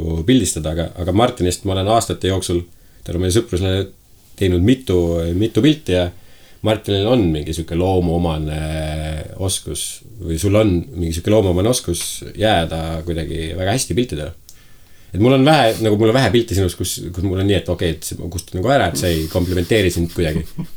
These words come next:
Isegi kui sa lollitad, minu meelest hea karakter ja nagu, et kui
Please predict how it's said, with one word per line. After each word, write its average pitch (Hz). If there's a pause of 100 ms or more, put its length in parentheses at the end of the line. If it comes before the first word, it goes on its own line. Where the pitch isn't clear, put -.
(880)
Isegi 117
kui 104
sa 131
lollitad, 110 (160)
minu 110
meelest 98
hea 123
karakter 104
ja 80 (920)
nagu, 82 (500)
et 85
kui 107